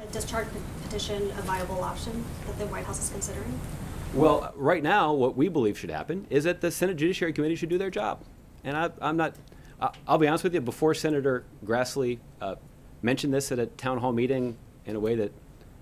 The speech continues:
Speaker 2: apparently was, uh, unplanned and, um, n-, not terribly thought through, I didn't realize there actually was a dis-, discharge petition process on the Senate side.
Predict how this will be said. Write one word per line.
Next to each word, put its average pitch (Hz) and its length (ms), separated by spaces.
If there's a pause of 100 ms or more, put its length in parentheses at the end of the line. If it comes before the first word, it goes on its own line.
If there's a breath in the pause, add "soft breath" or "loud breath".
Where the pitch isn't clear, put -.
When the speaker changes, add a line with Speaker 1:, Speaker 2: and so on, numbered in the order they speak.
(160)
Speaker 2:
apparently 104 440
was, 95 340 (260)
uh, 92 120 (160)
unplanned 104 560
and, 92 200 (1000)
um, 87 380 (560)
n-, 98 100 (180)
not 107 280 (260)
terribly 98 260
thought 117 240
through, 135 240 (440 loud breath)
I 143 100
didn't 165 140
realize 139 320
there 120 100
actually 117 220
was 110 180
a 107 40
dis-, 98 200 (100)
discharge 104 440
petition 98 320
process 90 360
on 90 100
the 85 60
Senate 85 300
side. 82 240